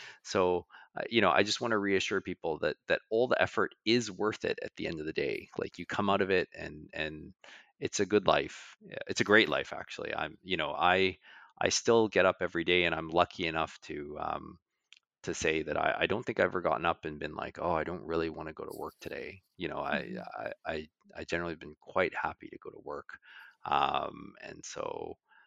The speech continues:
Speaker 1: you know, that's kind of my hope, is that people do find something that they're passionate about, and then so they enjoy what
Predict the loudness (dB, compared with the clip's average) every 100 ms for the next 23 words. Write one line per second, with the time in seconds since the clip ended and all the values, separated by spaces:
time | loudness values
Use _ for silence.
0 | -4 -2 0 0 0 0 -2 0 2 0
1 | 0 -6 -8 -14 -12 -12 -14 -12 -10 -10
2 | -12 _ _ _ _ -6 -4 -4 2 4
3 | 4 0 -6 -8 -8 -10 -8 -10 -8 -8
4 | -6 -8 -10 -6 -6 -6 -10 -12 -12 -12
5 | -8 -8 -10 -12 -10 -10 -12